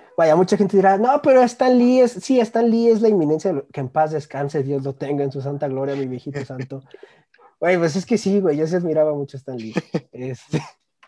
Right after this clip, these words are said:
Speaker 1: Alan Moore es el mejor escritor de cómics que ha habido en toda la industria. Y eso que la industria tiene muy buenos, o sea, tiene a Grant Morrison, tiene a,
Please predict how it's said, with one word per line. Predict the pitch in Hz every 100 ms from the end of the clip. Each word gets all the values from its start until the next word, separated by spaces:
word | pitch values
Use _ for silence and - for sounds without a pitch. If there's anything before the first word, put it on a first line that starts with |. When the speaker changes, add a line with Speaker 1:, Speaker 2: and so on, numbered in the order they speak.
| _ _ _ _ _ _ _ _ _ _ _ -
Speaker 1:
Alan | 180 214 214
Moore | 196 214 165
es | -
el | 220
mejor | 180 147 180
escritor | 208 - 156 160
de | 190
cómics | - 165 208 -
que | - 165
ha |
habido | 170 165 185
en | 185
toda | - 185 220
la | 196
industria. | 147 135 190 233 190
Y | 156
eso | 180 320
que | 214
la |
industria | 139 156 - 202
tiene | 185 185
muy | 170
buenos, | 151 208 214
o | 160
sea, | 151
tiene | 151 165
a |
Grant | 180 151 135
Morrison, | 127 165 160 151 135
tiene | 139 135 139
a, | 120 107 101